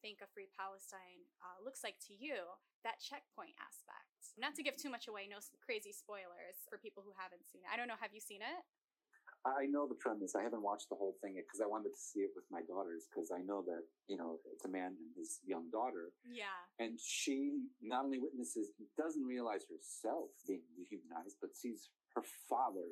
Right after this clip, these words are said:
Speaker 2: in this position and his reaction
Speaker 1: Yeah.
Speaker 2: to all of this.
Speaker 1: You now have this, this short film that's up for all these awards. It's won some awards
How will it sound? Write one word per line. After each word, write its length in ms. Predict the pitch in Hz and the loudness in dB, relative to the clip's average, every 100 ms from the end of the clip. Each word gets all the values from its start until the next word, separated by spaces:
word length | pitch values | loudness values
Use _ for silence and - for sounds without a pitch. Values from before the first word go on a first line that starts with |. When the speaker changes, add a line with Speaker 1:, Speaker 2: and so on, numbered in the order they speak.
| - - | -4 2
Speaker 2:
in 160 | 156 147 | 4 6
this 160 | 135 | 2
position 540 | - 123 135 - - 82 90 | 2 0 0 -4 -10 -10 -8
and 100 | 107 | -2
his 220 | 127 139 | 0 2
reaction 640 | 117 113 147 165 - - 247 _ _ | 2 2 2 0 -4 -14 -16 _ _
Speaker 1:
Yeah. 400 | 208 214 208 180 | -10 -4 -4 -2
Speaker 2:
to 80 | 185 | 0
all 220 | 104 101 90 | 2 0 -4
of 160 | 165 | -10
this. 340 | 160 - - - _ _ _ | -16 -14 -16 -16 _ _ _
Speaker 1:
You 140 | 240 254 | -6 -2
now 240 | 254 277 | 0 -2
have 440 | 247 226 208 196 196 _ _ - | -2 -2 -2 -6 -12 _ _ -14
this, 360 | 202 202 196 - - - - _ _ _ | -10 -10 -10 -12 -12 -12 -14 _ _ _
this 160 | 208 202 | -10 -6
short 300 | - 240 - - | -2 -2 -2 -2
film 400 | 208 190 185 190 | -2 -2 -8 -10
that's 160 | 190 - 226 | -12 -4 -4
up 140 | - | -2
for 80 | 233 | 0
all 160 | 208 202 | 0 0
these 160 | 196 | -8
awards. 420 | 185 185 180 180 | -10 -8 -8 -8
It's 140 | 180 - | -12 -4
won 220 | 254 294 | -2 -2
some 180 | - 196 | -6 -12
awards 520 | 180 185 185 185 - | -12 -12 -12 -14 -18